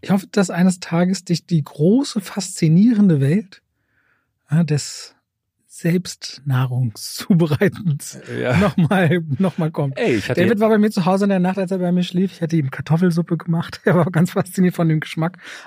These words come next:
Speaker 1: Am nächsten Morgen öffnete er die Kühlschranktür und sagte, "Euer Kühlschrank ist voll."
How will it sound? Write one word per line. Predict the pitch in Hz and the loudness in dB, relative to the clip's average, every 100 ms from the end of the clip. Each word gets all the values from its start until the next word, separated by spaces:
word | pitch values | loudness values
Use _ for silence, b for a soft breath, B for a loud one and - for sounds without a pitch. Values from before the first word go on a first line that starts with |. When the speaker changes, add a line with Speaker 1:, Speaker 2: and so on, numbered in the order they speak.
| - | 0
Speaker 1:
Am | 160 | 2
nächsten | 185 - | 2 2
Morgen | 160 160 | 2 2
öffnete | 170 185 170 | 0 0 0
er | |
die | 156 151 | 0 -2
Kühlschranktür | 208 208 - 139 - 160 | -2 -2 0 -2 0 0
und | 143 | 0
sagte, | 135 - 147 - _ _ _ _ _ _ _ _ | -2 -2 -6 -6 _ _ _ _ _ _ _ _
"Euer | - 127 - | -8 -6 -2
Kühlschrank | 180 190 - 139 | -2 0 -4 -6
ist | - | -8
voll." | - - 180 | -8 0 0